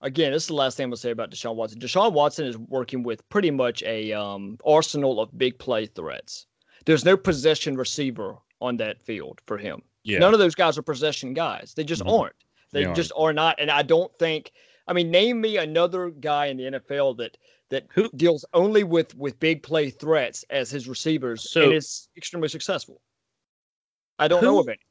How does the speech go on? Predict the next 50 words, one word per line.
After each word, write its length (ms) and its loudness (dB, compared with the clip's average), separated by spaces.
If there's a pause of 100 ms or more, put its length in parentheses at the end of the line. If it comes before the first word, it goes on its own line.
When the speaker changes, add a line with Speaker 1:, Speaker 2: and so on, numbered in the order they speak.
(220)
Speaker 2:
I 120 4
don't 140 2
know 100 2
of 80 0
any 140 0
either. 200 -2
And 140 -4
who 180 -6
do 80 -4
you 80 -2
think's 280 -6
the 80 -8
highest 340 -2
paid 160 -4
receiver 320 -10
on 80 -8
the 60 -10
team? 240 -8
Is 80 -8
it 120 -8
Cobb 280 -6
or 80 -6
Cooks? 500 -10 (800)
Speaker 1:
I 60 -2
would 140 0
have 120 -4
to 80 -16
say 260 -2
it's 240 -14 (200)
Cooks. 500 -6
Speaker 2:
<laughs> 20 -20
Probably 240 2
David 360 -2
Johnson, 500 -8
to 80 -12
be 140 -12
honest, 500 -6
but 220 -10 (140)
<laughs> 120 4 (340)
Speaker 1:
Yeah, 140 4 (300)
it, 140 -8 (120)
it's 160 -6
Speaker 2:
Yeah. 100 6
Speaker 1:
definitely 180 2
David 280 -10
Johnson 300 -4
Speaker 2:
Yeah, 160 4
Speaker 1:
now. 100 2
Speaker 2:
yeah, 160 2
he, 180 -4